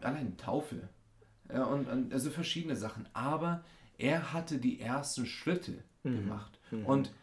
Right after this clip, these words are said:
Speaker 1: vieles wurde darauf aufgebaut. Also das, was Calvin dann weitergemacht hat. Auch Calvin war nicht perfekt.
Speaker 2: Nee.
Speaker 1: Und die sind jetzt, die haben jetzt alles erkannt, aber wir können von ihnen lernen, von dem,
Speaker 2: Mhm.
Speaker 1: was sie
Speaker 2: Mhm.
Speaker 1: gemacht haben.
Speaker 2: Ich find's schon interessant, wie du vorhin gesagt hast,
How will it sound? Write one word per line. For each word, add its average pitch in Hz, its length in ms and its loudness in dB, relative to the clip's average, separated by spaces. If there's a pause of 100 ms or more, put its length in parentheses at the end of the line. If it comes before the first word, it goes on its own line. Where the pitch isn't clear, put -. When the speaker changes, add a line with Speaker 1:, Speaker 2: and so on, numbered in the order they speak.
(200)
Speaker 1:
vieles 185 600 4
wurde 151 300 4
darauf 143 400 4
aufgebaut. 123 720 2
Also 120 160 2
das, 151 200 2
was 120 200 0
Calvin 165 440 2
dann 104 200 0
weitergemacht 104 680 2
hat. - 100 -8 (140)
Auch 180 220 0
Calvin 190 360 0
war 131 100 4
nicht 104 180 -4
perfekt. - 380 -10
Speaker 2:
Nee. 101 280 -4 (420)
Speaker 1:
Und 123 320 0
die 135 100 8
sind 131 220 4
jetzt, 156 400 4
die 113 120 6
haben 107 180 4
jetzt 139 240 4
alles 208 240 0
erkannt, 147 420 -2 (420)
aber 120 260 6
wir 190 180 0
können 156 220 -2
von 139 240 -4
ihnen 117 240 2
lernen, 151 420 -2
von 117 180 2
dem, 113 160 2
Speaker 2:
Mhm. 113 40 0
Speaker 1:
was 120 180 -2
sie 123 120 2
Speaker 2:
Mhm. 110 40 2
Speaker 1:
gemacht 107 320 -2
haben. - 180 -14 (140)
Speaker 2:
Ich - 160 -8
find's 160 180 0
schon 135 140 0
interessant, 117 360 0
wie 113 80 2
du 113 100 4
vorhin 110 260 2
gesagt 104 400 -2
hast, - 300 0